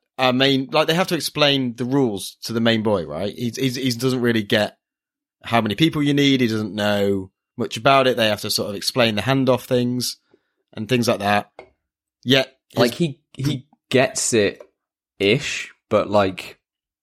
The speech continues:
Speaker 1: But his brother was, like, an all-time great at this school, doing this sport.
Speaker 2: Yeah.
Speaker 1: Like,
Speaker 2: Yeah.
Speaker 1: and he used to, he used to run with his brother for a bit. You know, he says he gets disenfranchised with it or whatever, but, like,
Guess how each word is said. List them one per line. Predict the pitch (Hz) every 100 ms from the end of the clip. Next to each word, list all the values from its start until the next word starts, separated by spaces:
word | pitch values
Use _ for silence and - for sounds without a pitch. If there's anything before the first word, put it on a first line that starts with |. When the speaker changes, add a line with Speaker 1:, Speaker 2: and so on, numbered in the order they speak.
| _ _ -
Speaker 1:
But | 165
his | 160
brother | - 165 165 135
was, | 120 113
like, | 113 104
an | 120
all-time | 117 113 107 101
great | 110 104 60
at | 67
this | 90
school, | - - 78 55 -
doing | 107 98 90
this | 87
sport. | - 95 78 107
Speaker 2:
Yeah. | 104 76 - _ _
Speaker 1:
Like, | - 98 90 -
Speaker 2:
Yeah. | 98 - - _
Speaker 1:
and | 123
he | 123
used | 139 131
to, | 117 107 120
he | 131
used | 135 120
to |
run | 113 110
with | 98
his | 92
brother | - 104 92
for | - 90
a |
bit. | 85 71 80
You | 92
know, | 82
he |
says | 98 117
he | 92
gets | 92 -
disenfranchised | - 92 92 82 85 82 69 78
with | 73
it | 76
or | 85
whatever, | 85 85 80
but, | 80 82 -
like, | 87 78